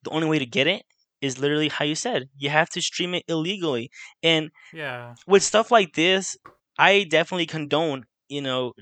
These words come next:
Speaker 1: sh-, pirating because it's a great show. It's an amazing show. How are you gonna ever find it? You can't, okay?
Speaker 2: Yeah.
Speaker 1: You can't. And before Netflix picked up Ne-, um, Evangelion,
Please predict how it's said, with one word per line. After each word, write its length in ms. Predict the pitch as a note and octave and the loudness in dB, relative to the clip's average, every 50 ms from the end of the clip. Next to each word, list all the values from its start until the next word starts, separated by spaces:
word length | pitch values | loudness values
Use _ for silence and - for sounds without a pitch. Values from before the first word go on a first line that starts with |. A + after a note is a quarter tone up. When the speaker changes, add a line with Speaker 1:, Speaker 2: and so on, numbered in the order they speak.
| - - | -14 -12
Speaker 1:
sh-, 140 | C#3+ C#3 - _ _ _ - | -12 -12 -12 _ _ _ -2
pirating 500 | - - F#3+ F3+ D3+ C3 B2+ A#2+ A#2+ B2+ | 2 4 4 4 4 4 2 -2 -4 -6
because 340 | C3 - D#3 D3+ C#3+ D3 C#3+ _ _ _ _ _ - - - _ _ _ _ _ _ _ - | -6 -2 -2 0 0 -2 -6 _ _ _ _ _ -20 -20 -20 _ _ _ _ _ _ _ -4
it's 140 | D#3 D3 E3+ | -2 0 0
a 60 | D3+ | 0
great 320 | B2+ A#2 C3+ C#3+ C#3 B2+ | 0 2 4 4 4 4
show. 320 | - - C#3 C3 A2+ G#2 - - | 2 0 0 0 0 0 -2 -6
It's 120 | C#3+ - | -8 -4
an 60 | D#3+ D3 | -4 -2
amazing 360 | C3 B2 B2+ C3 B2+ A#2+ A#2+ | -2 -2 -2 -2 -4 -4 -6
show. 260 | A2+ - B2+ G#2+ A2+ - _ - - - | -8 -8 -8 -8 -8 -10 _ -20 -16 -6
How 140 | - - E3+ | 0 2 2
are 40 | |
you 60 | E3+ E3+ | 4 4
gonna 120 | E3 D3+ - | 2 2 2
ever 180 | D3 C#3 C#3 | 2 2 0
find 300 | C3+ - B2+ C3 B2+ G2 | 0 0 -2 -2 -2 -4
it? 100 | A2+ - _ _ _ _ _ _ _ - | -10 -16 _ _ _ _ _ _ _ -14
You 60 | A#2+ | -10
can't, 280 | - - D#3 C3+ A2 A#2+ | -6 -4 -2 -2 -4 -6
okay? 340 | - - B2+ B2+ C3 C3 D3 | -10 -8 -6 -4 -4 -4 -4
Speaker 2:
Yeah. 280 | C#3 C3 B2 A#2+ A#2+ A#2 - - _ - | -6 -8 -10 -12 -16 -18 -20 -20 _ -14
Speaker 1:
You 80 | C#3+ - | -10 -4
can't. 300 | - F#3+ F#3 C#3+ - - | -2 0 0 0 0 2
And 200 | E3 E3+ E3+ D#3+ - - - - - - _ _ D3 | 2 2 2 2 -2 -10 -16 -20 -20 -20 _ _ -6
before 560 | D3+ D3 - - F#3 A3+ A#3 G#3+ F#3+ F#3 - _ _ _ - | -6 -6 -2 0 2 4 4 4 4 2 -2 _ _ _ -10
Netflix 640 | D3+ D3 E3 G#3 A#3 - - E3 D3+ D3+ D3 - - - - | -2 2 4 4 4 2 2 2 2 0 0 -4 -12 -8 -4
picked 220 | - E3+ - - F3 | -4 -4 0 0 0
up 120 | D#3 D3 - - | 0 -2 -4 -10
Ne-, 280 | D3+ C#3 D3+ E3+ F3 F3 | -10 -8 -6 -4 -2 0
um, 240 | D#3 D3 C#3 C3 - D3+ | 2 2 2 2 0 0
Evangelion, 760 | E3 E3 E3 D3 C#3 D#3 G3 A#3 G#3+ F3+ D3 D3+ E3+ F#3+ | 0 0 0 0 2 2 2 2 2 0 0 -2 -2 -4